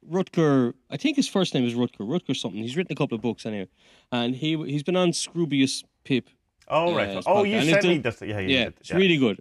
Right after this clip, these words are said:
Speaker 1: And, um, so he had been at Davos, and he was asked during some meeting, uh, some question, and he said,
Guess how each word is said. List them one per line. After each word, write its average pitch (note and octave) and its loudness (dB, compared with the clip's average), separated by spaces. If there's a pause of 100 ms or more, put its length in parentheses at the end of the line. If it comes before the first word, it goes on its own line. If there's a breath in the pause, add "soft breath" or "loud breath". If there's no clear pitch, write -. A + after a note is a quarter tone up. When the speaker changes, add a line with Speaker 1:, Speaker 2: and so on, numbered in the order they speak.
Speaker 1:
And, A#2+ 2
um, B2 2 (1080 soft breath)
so D#3+ 0
he F#3+ 6
had F#3+ 4
been F3 4
at C3+ 4
Davos, B2 0 (540)
and B2 2 (420)
he C#3 0
was C3 2
asked C#3+ 0
during A#2+ 0
some G2 -8 (280)
meeting, G#2 -8 (140)
uh, F2+ -16 (100)
some A2 -10
question, - -12
and G#2+ -10
he G2+ -6
said, A2+ -6